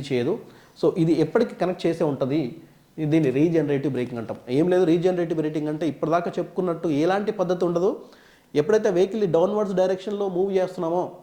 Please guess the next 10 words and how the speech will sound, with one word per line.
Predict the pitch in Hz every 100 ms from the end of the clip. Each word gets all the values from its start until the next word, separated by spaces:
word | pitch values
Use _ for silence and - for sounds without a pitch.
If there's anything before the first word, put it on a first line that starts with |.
| - 143
అప్పుడు | 180 156 147
మోటార్ | 175 185 180 151
ఆటోమేటిక్గా | 143 175 165 160 156 -
యాక్సిలరేట్ | 135 - 160 160 160
అవుతుంది. | 135 131 151 120 - - _ _ _ _ _ _ 147
లేదంటే | 165 185 180 -
సడన్గా | 180 220 226 190
లోడ్ | 208 202
తీసేయడం | 214 214 202 190
వల్ల | 170